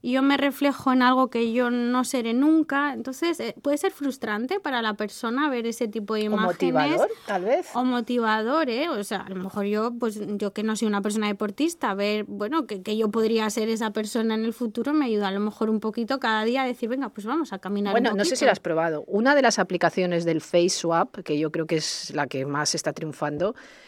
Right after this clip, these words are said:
Speaker 2: es verte con diferentes cortes de pelo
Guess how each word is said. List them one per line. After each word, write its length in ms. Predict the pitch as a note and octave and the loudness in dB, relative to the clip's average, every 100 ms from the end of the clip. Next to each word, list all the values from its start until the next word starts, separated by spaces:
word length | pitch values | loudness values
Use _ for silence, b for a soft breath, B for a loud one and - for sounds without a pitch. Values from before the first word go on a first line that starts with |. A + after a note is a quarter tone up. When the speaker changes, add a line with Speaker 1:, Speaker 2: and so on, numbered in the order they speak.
| B - | B 0
Speaker 2:
es 180 | F#3+ | 2
verte 280 | F3+ F3 A3+ | 4 4 4
con 140 | C4 A3 | 4 2
diferentes 680 | F#3+ F3 E3+ F3+ G#3+ B3+ | 2 0 0 2 2 2
cortes 500 | - G3 F#3+ - G3+ | 2 4 4 4 2
de 140 | G#3 F#3+ | 2 4
pelo 480 | G3+ G3+ A3 D4 | 4 6 6 4